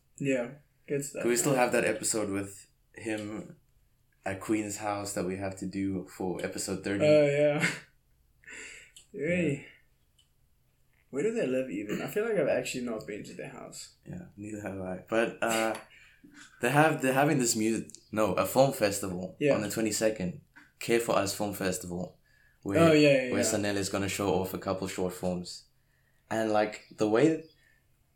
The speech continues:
Speaker 2: like, Sana-, Sanel is really good at,
Speaker 1: Mm.
Speaker 2: like, the whole package.
Speaker 1: Yeah.
Speaker 2: Have you seen the posters alone?
Speaker 1: I have seen them, yeah.
Speaker 2: Smexy.
Speaker 1: Mm.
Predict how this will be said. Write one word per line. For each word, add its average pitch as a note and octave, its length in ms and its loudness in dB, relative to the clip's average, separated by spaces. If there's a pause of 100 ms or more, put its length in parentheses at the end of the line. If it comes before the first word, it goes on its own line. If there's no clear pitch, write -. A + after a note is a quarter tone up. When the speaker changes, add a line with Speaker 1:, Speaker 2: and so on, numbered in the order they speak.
(160)
Speaker 2:
like, C#3+ 140 -6
Sana-, C#3 420 2
Sanel C3 360 0
is G#2+ 140 0
really A#2 300 6
good G#2+ 180 4
at, F#2+ 140 0
Speaker 1:
Mm. F3 120 2
Speaker 2:
like, D3+ 340 2 (800)
the A2+ 120 4
whole A2 300 4
package. G2+ 760 -4
Speaker 1:
Yeah. C3+ 380 2
Speaker 2:
Have A#2+ 160 0
you B2 60 0
seen F3 180 6
the D#3 80 6
posters A2+ 480 2
alone? F#2+ 500 0
Speaker 1:
I - 80 -6
have C#3+ 200 0
seen C#3 200 -2
them, C3+ 160 -4
yeah. C3+ 200 -2 (580)
Speaker 2:
Smexy. - 600 -6 (580)
Speaker 1:
Mm. D3 180 -8